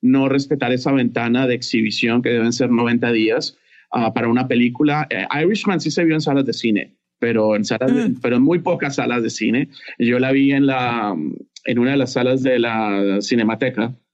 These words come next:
Speaker 1: de, de Hollywood, y, pero era difícil encontrarla, ¿no? O sea, no,
Speaker 2: Claro.
Speaker 1: no era,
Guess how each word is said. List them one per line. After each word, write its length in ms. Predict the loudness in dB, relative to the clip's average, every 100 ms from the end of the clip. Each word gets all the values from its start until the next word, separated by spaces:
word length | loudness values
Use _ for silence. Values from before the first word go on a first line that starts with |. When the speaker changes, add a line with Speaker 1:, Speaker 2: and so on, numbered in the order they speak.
| _ _
Speaker 1:
de, 540 | -2 0 2 0 0 -2
de 140 | -4
Hollywood, 520 | -2 0 2 2 2 -2 -12 _ _ -18 -4
y, 640 | 0 2 2 2 2 0
pero 220 | 0 0
era 100 | 2
difícil 460 | 0 0 -2 0 0
encontrarla, 640 | 0 -4 -4 -4 -4 -2
¿no? 160 | -2 0
O 100 | -2
sea, 280 | -2 -6 -6 -6
no, 300 | -2 0 0
Speaker 2:
Claro. 300 | -2 -2 0
Speaker 1:
no 60 |
era, 160 | 0 -2